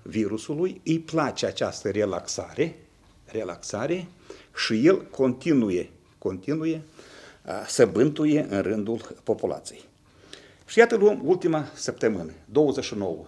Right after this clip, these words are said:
Acum noi suntem în treizeci, nu avem datele pe săptămâna treizeci, dar avem datele pe săptămâna douăzeci și nouă. Perioada nouăsprezece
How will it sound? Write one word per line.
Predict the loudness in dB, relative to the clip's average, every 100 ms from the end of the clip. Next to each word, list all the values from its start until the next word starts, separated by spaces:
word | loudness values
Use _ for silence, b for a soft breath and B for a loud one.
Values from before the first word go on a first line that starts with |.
| -20
Acum | -12 -6
noi | -4 -4
suntem | -8 -6
în | -6
treizeci, | -2 0 0
nu | 2
avem | -2 -2
datele | -4 -6 -8
pe | -14 -18 -14
săptămâna | -12 -10 -6
treizeci, | -6 -2 -2
dar | -2
avem | -2
datele | -2 -4 -6
pe | -10
săptămâna | -8 -8 -6
douăzeci | -8 -10 -12
și | -16
nouă. | -20 -20 -20 B B B
Perioada | 4 6 4
nouăsprezece | 2 2 0 -4 -4 -4 -2 -6